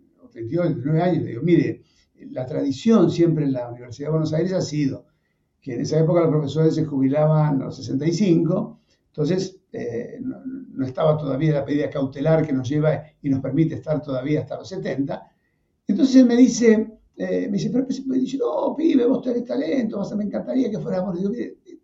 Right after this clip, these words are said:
esto no es imposible, olvídese". Porque,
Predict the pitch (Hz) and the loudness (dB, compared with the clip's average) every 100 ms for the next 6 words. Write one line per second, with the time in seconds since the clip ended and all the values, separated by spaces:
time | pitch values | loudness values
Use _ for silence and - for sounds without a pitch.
0 | - - - 202 151 - 170 208 202 269 | -14 -12 -6 -8 -8 -12 -8 -6 2 2
1 | - 214 131 - - 190 165 151 - - | 2 -4 -6 -8 -6 -2 -2 -2 -6 -10
2 | _ _ _ _ _ - _ _ _ _ | _ _ _ _ _ -20 _ _ _ _
3 | _ _ 151 147 156 - | _ _ -6 -2 -2 -2